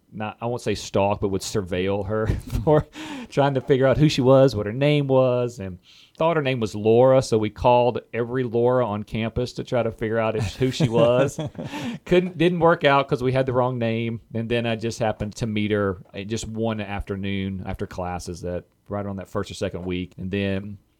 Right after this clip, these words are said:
Speaker 1: I was too chicken to get her number, so my friends did. And then I called her and invited her to dinner, and we had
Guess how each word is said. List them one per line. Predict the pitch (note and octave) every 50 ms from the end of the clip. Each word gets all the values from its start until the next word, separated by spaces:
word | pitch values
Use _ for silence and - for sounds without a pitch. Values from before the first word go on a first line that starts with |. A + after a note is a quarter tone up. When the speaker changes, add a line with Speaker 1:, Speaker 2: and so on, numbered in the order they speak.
| _ _ _ _ _ _ -
Speaker 1:
I | A#2+ B2+ C#3 D3+ D#3+
was | D3 C3+ B2+ -
too | - C#3+
chicken | A#2+ - - C#3+ - - C3 A#2+
to | A2+
get | B2 A#2
her | A2+ G#2
number, | G2+ A2 A#2 C3 C3 D#3 D#3 D3+ D3+ D3
so | - - A#2
my | A2 G2+ F#2+
friends | - - D3+ D3 D3 C#3+ C3+ A#2 G2
did. | F#2+ F#2+ F#2 F#2 F#2 F#2 F#2
And | F#2 G2+ G#2
then | G#2 G#2
I | G#2 G#2 G#2+
called | G#2 - - G#2 G2+ G2+ G#2 F#2+
her | F#2
and | F#2 F#2
invited | F#2+ F#2 F#2 F#2 F#2 F#2 F#2+ F2+
her | F2 F2+ F2
to | - - G#2
dinner, | F#2 G2 F#2+ F#2 F#2 F#2 F2+ F2
and | E2+ E2+ E2 D#2+ _ _ _ _ - - _ _ _ -
we | - A2+ A2+
had | A#2 A2+ G#2+ G2